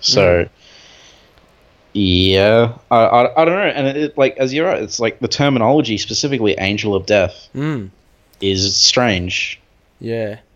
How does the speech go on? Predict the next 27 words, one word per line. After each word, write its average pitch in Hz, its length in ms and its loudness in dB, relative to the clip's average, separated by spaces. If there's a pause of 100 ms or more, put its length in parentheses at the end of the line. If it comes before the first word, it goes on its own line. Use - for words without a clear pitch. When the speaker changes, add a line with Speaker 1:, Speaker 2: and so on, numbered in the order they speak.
(140)
Speaker 1:
And 95 340 -6 (120)
Brainiac 117 460 2
doesn't 117 260 -4
show 110 340 -2
up 117 120 -2
again 110 380 -4
until 107 380 0
Crisis 85 360 -2
on 80 80 -6
Infinite 87 340 -6
Earths 69 420 -2
after - 280 -2
this - 120 -4
story. 90 480 -2 (400)
Speaker 2:
Ah. 117 760 -8 (340)
Speaker 1:
And 95 200 0
then 95 460 0 (160)
after 98 300 0
that, 92 260 4
it's - 300 -4
no 98 240 0
longer 95 320 -2
this 98 180 0
version 95 320 2
of 95 80 -4
Brainiac, 123 540 0
so 92 680 0